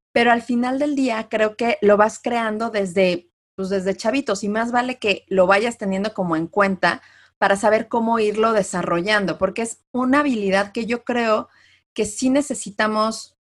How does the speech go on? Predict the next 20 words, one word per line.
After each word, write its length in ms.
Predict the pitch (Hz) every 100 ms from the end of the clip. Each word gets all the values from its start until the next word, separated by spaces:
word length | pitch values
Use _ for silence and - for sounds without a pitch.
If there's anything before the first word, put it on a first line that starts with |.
| _
mucho 400 | - 220 214 208
más 560 | 190 202 339 - - - _ _
en 200 | - 214
el 80 | 208
mundo 240 | 202 208 202
actual. 320 | - 180 175 _ _
O 100 | 180
sea, 320 | 180 208 185 -
ir 260 | 220 220 -
generando 500 | 254 240 220 214 220
más 180 | 214
contactos, 340 | 214 220 214 -
porque 220 | 214 226
aparte 280 | 208 240 262
hoy 120 | 262
na-, 420 | 247 247 247 240
no 300 | 220 214 226
es 220 | 226 233 -
como 320 | 226 208 190
antes, 500 | 190 190 185 226